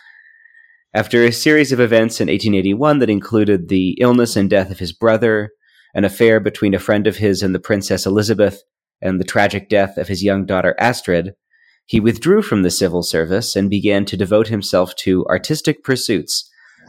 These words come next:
writing a series of Nordic ballads called things like Spring Powers, Fairy Tales of Freedom, and Old Nordic Lullaby.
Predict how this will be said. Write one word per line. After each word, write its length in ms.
writing 320
a 20
series 440
of 120
Nordic 360
ballads 440
called 300
things 280
like 320
Spring 580
Powers, 720
Fairy 380
Tales 440
of 160
Freedom, 580
and 160
Old 360
Nordic 320
Lullaby. 500